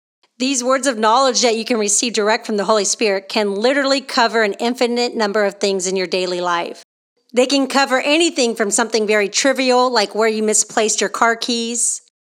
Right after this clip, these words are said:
to giving you life-saving knowledge on how to solve an impending crisis or emergency. I just got reminded of this one time that my sister lost her car keys. I was visiting my family for the holidays,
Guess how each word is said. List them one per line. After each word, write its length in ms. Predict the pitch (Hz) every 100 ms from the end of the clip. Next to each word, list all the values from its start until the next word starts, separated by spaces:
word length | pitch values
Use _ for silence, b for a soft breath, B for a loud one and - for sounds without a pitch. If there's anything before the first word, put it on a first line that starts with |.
| _
to 140 | - 269
giving 480 | 190 277 311 294 247
you 120 | 208
life-saving 1000 | 202 220 254 - - 254 240 240 226 208
knowledge 640 | 196 269 359 214 175 - -
on 160 | 220 208
how 340 | - 240 262
to 120 | 240
solve 440 | - - 226 226 220
an 140 | 208
impending 680 | 220 202 - 247 254 247 247
crisis 540 | - 220 214 226 214
or 240 | - 214 202
emergency. 800 | 196 208 214 202 - 208 - 247 _ _ _ -
I 120 | 247
just 280 | 269 269 302
got 160 | 269
reminded 560 | 247 226 226 240 240 214
of 140 | 190
this 200 | 208 -
one 280 | 208 233 233
time 400 | - 226 233 240
that 160 | 220 214
my 100 | 196
sister 480 | - 269 254 254 220
lost 360 | 196 196 -
her 100 | 202
car 300 | 190 196 185
keys. 600 | 185 190 160 160 - - - _ _ _ -
I 80 | 226
was 220 | 233 226
visiting 480 | 202 269 302 294 285
my 140 | 247
family 420 | 254 233 226 220 214
for 180 | 233
the 120 | 214 202
holidays, 720 | 208 202 196 196 185 190